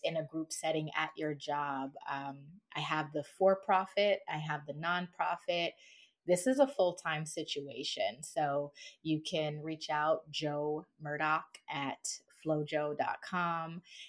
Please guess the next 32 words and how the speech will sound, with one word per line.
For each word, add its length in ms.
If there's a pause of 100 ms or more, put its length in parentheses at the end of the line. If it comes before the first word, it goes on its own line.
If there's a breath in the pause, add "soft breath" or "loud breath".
and 120
we 120
can 160
talk 300
about 580
whatever 460
you 840
can 220
imagine 720
for 180
the 80
wellness 500
space, 520
and 160
then 140
we 180
can 340 (260)
manifest 720
it. 160 (140)
Um, 380 (420)
this 220
is 160
my 140
nine 380
to 200
five, 380
my 160 (100)
five 320
to 140
nine, 460 (120)
okay? 420 (540 loud breath)
Um, 360